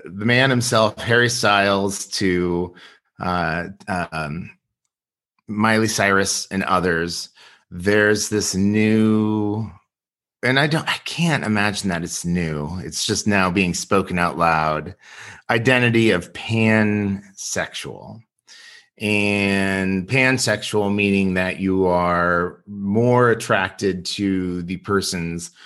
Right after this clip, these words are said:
personality and them as a human, as an individual, than you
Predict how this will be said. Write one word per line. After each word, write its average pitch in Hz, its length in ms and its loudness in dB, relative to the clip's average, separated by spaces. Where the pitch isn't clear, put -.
personality 139 1500 2
and 92 560 0
them 101 540 0
as 92 340 -4
a 92 60 -2
human, 123 840 2
as 90 180 -4
an 92 80 -4
individual, 104 1080 0
than 104 460 0
you 98 260 0